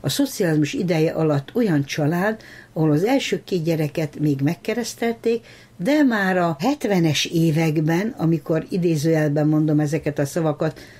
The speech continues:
nem volt divat vallásosnak lenni, akkor a harmadik gyereket már nem keresztelték meg, és csak bizony később került sor arra,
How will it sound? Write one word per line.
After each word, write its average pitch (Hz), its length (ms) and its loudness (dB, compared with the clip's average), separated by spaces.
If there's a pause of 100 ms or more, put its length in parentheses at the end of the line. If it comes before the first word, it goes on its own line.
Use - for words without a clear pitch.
(120)
nem 202 360 4
volt 147 380 0
divat 151 460 0
vallásosnak 147 880 0
lenni, 247 380 2 (500)
akkor 254 300 -2
a 208 80 2
harmadik 180 680 0
gyereket 190 520 -2
már 147 160 0
nem 294 200 2
keresztelték 147 640 -2
meg, 208 220 -2 (460)
és 165 180 -2
csak 190 300 -4
bizony 180 380 0 (100)
később 190 1000 0 (160)
került 190 300 0
sor 175 280 0
arra, 196 480 0